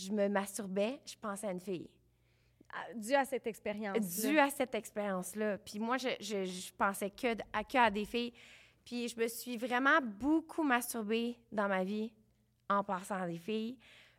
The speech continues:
Speaker 1: jusqu'au jour où que j'ai eu mon, mon premier pénis, que j'étais comme, «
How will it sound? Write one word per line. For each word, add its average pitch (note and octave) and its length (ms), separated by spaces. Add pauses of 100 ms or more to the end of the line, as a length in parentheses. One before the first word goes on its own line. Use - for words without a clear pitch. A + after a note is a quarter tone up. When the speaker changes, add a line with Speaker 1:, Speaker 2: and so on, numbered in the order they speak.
(100)
Speaker 1:
jusqu'au E4 840
jour D4 800 (320)
où C#4 120
que C4 200
j'ai A#3+ 200
eu B3 440
mon, G3+ 560 (320)
mon G3+ 220
premier G3+ 320
pénis, G3+ 640 (440)
que F#3+ 80
j'étais F3 260
comme, « D#3 140